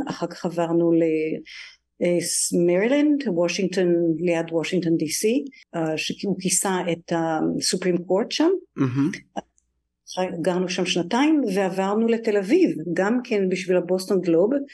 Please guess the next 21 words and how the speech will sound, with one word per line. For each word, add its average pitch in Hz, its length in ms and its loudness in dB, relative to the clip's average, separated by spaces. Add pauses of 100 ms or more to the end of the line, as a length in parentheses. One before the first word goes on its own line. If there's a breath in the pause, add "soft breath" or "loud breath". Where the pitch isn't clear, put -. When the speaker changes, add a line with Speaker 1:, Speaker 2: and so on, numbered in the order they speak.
(320 loud breath)
Speaker 1:
לשש 180 380 0
שנים. 180 400 2 (280)
גרנו 180 240 2
בתל 180 300 0
אביב, 185 380 0
שנים 175 420 2 (300)
נפלאות, 180 600 0 (220)
נפלאות. 190 640 0 (800 loud breath)
עברנו 202 380 0
בחזרה 180 460 -2
בתשעים 180 460 -2
ושבע 180 400 0
לניו 170 240 2
יורק. 185 400 2 (180)
איתן 180 300 0
התחיל 175 300 -2
לעבוד, 165 340 0 (160)
אה, 175 160 4
לניו 165 240 2
יורק 170 200 2
טיימס. 214 480 -2